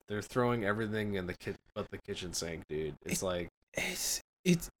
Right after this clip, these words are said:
Speaker 2: <sighs> she was doing a Tom Holland. She looked like Tom Holland right there. And that is probably just because I watched Spider-Man, but that's how he, like,
Speaker 1: Which is just
Speaker 2: reacts.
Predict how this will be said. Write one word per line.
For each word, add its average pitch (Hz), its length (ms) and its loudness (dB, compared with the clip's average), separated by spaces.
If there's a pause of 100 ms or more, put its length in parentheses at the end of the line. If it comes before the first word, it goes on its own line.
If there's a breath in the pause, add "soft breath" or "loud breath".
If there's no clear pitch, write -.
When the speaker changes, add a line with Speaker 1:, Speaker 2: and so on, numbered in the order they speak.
Speaker 2:
<sighs> - 1600 -10
she 170 240 6
was 151 200 6
doing 165 240 12
a 131 80 12
Tom 131 360 10
Holland. 101 420 6
She 127 120 8
looked 143 160 8
like 135 160 12
Tom 110 280 6
Holland 85 360 0
right 73 200 -4
there. 71 200 -4
And 82 80 -4
that 104 180 4
is 101 280 8 (100)
probably 127 480 10
just 135 240 4
because 147 240 8
I 147 60 12
watched 147 360 10 (320)
Spider-Man, 143 580 10
but 98 200 6 (480)
that's 117 180 2
how 117 140 10
he, 107 80 10
like, 101 120 6
Speaker 1:
Which 92 120 4
is 90 80 6
just 92 100 4
Speaker 2:
reacts. - 420 6